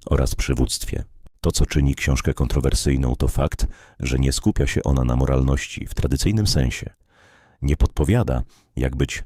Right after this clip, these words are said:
dobrym człowiekiem w oczach innych. Pokazuje raczej, jak utrzymać władzę i kontrolę w świecie pełnym zdrad, zmian i iluzji, gdzie lojalność i uczucia mogą obrócić się przeciwko tobie w jednej chwili.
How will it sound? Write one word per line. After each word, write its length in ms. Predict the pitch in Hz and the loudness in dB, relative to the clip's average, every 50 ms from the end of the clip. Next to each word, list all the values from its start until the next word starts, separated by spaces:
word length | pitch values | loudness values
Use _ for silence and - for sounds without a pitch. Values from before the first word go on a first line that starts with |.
| - - | -8 -4
dobrym 360 | 76 73 78 64 67 69 65 | 0 0 2 2 2 2 0
człowiekiem 680 | 67 - - 71 67 64 62 60 - - 65 64 64 62 | 0 0 0 2 2 2 0 0 0 0 -2 0 0 0
w 60 | 62 | 0
oczach 380 | 65 - - 65 60 - - - | -2 0 -2 -4 -4 -4 -4 -4
innych. 500 | 73 64 62 60 57 62 - - - _ _ _ _ - - - - - - - | -2 -2 -2 -2 -4 -4 -8 -10 -16 _ _ _ _ -20 -20 -20 -20 -20 -6 -4
Pokazuje 420 | - - - - 82 92 110 123 | -2 0 2 2 2 4 4 4
raczej, 420 | 113 87 82 - - 76 69 64 64 | 4 2 2 2 2 0 0 2 2
jak 260 | 67 73 76 - - | 2 0 0 0 -4
utrzymać 440 | - - - - 69 62 62 60 62 | -6 -6 -2 0 0 0 0 0 0
władzę 440 | 60 62 65 65 64 58 - 64 60 - - - - - - | 0 0 0 0 0 0 -2 -4 -4 -6 -10 -20 -20 -16 -4
i 140 | - 78 78 | -2 -2 0
kontrolę 500 | - - 71 65 - 80 73 67 65 65 | 2 2 0 2 2 2 2 2 2 0
w 60 | - | -2
świecie 380 | - - - 65 62 - - 62 | -2 -2 -2 -2 -2 -2 -4 -4
pełnym 400 | - - 69 67 65 67 65 65 | 0 0 2 2 2 2 0 0
zdrad, 340 | 58 60 64 71 67 65 62 | -2 -2 0 0 0 0 -2
zmian 360 | 60 62 65 67 69 78 82 - - | -2 -2 0 2 2 2 0 0 -2
i 220 | 82 80 - - | -2 -2 0 2
iluzji, 480 | 76 69 69 67 64 57 55 53 55 - - - - - - - | 2 4 4 2 0 -2 -4 -8 -8 -10 -12 -18 -20 -20 -14 -8
gdzie 280 | - - - 67 69 67 | -4 -2 0 2 2 4
lojalność 760 | 64 64 64 64 65 64 58 57 64 - - - - - - | 4 2 2 2 2 2 2 2 0 0 -2 -4 -10 -10 -6
i 220 | - 69 64 62 - | -2 -2 -2 0 0
uczucia 480 | - - - - 65 - - 62 62 - - - - - - - - | 0 0 0 0 -2 -2 -2 -2 -2 -2 -4 -8 -20 -20 -20 -8 -2
mogą 280 | - 73 67 69 69 - | 0 2 2 2 2 2
obrócić 440 | - 67 - - - - - - - | 2 2 2 2 2 0 -4 -6 -6
się 340 | - - - - - 64 - | -4 0 2 2 2 2 0
przeciwko 440 | - - - - - - - - - | -2 -2 -4 -2 -4 -4 -4 -4 -2
tobie 340 | - 62 58 65 65 67 - - - - - - - | -2 0 0 2 2 2 0 -4 -8 -20 -8 -4 -2
w 100 | 71 69 | 0 2
jednej 280 | 73 69 - 65 65 | 2 2 2 2 0
chwili. 420 | 64 - - - 64 - - - | 0 -2 -4 -6 -6 -6 -8 -10